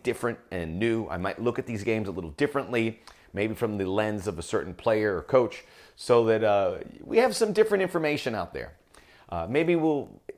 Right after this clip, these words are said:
everyone's kinda locked in the big story with the U S A, but we'll get to that. But getting here to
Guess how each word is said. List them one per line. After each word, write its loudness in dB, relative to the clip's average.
everyone's 2
kinda 2
locked 2
in 2
the -2
big -2
story 2
with -2
the -10
U -4
S -4
A, 2
but -6
we'll -10
get -8
to -18
that. -14
But -10
getting 8
here 4
to -4